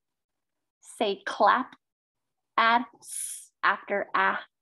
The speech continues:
Clasp. Say lip. Add m after I. Limp. Say net. Add s after e. Nest.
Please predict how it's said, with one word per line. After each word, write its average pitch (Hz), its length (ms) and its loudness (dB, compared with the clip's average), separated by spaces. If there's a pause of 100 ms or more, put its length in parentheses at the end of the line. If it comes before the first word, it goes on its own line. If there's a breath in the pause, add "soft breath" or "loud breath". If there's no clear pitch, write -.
(640)
Clasp. - 920 0 (1000)
Say - 520 0
lip. 220 400 0 (720)
Add 269 240 6 (180)
m 240 460 4
after 214 520 -8
I. 247 200 -2 (1000)
Limp. 208 480 2 (1040)
Say - 440 -4
net. 185 460 -2 (680)
Add 220 260 4 (160)
s - 560 -14
after 196 460 -6
e. 185 140 6 (1160)
Nest. 196 800 -4